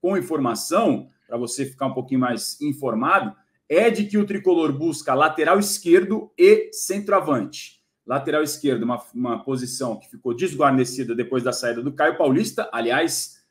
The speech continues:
mais um dos episódios do São Paulino não tem um dia de paz, porque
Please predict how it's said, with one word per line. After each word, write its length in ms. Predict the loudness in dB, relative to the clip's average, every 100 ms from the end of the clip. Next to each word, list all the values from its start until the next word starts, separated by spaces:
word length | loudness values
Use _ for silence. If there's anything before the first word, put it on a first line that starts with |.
| _
mais 460 | -4 0 2 2 0
um 180 | -2 0
dos 300 | -2 -4 -6
episódios 600 | -8 -6 -2 -2 -2 -6
do 180 | -6 -8
São 260 | -6 -6
Paulino 320 | -4 -2 -2 -2
não 160 | -4
tem 140 | -6 -4
um 40 |
dia 140 | -4
de 60 | -6
paz, 380 | -6 -6 -4 -8
porque 440 | -16 -8 -6 -6